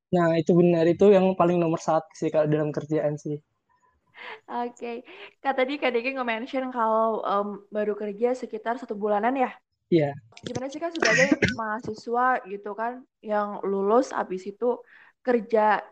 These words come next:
Speaker 2: cara adaptasi dengan dunia kerjanya tuh gimana sih? Apa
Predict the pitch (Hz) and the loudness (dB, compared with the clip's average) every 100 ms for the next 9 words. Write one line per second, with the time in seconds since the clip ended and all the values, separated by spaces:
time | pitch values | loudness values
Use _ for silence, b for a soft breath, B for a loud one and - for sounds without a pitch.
0 | _ - 247 240 247 220 214 220 220 233 | _ -8 -6 -4 -4 -4 -6 -6 -6 -8
1 | 226 - - 240 220 220 220 214 214 214 | -8 -8 -8 -4 -4 -4 -4 -4 -6 -6
2 | 214 214 214 226 208 202 202 302 269 226 | -6 -6 -8 -10 -6 -6 -4 -4 -4 -4
3 | 202 214 262 233 - 202 | -6 -6 -4 -4 -2 -4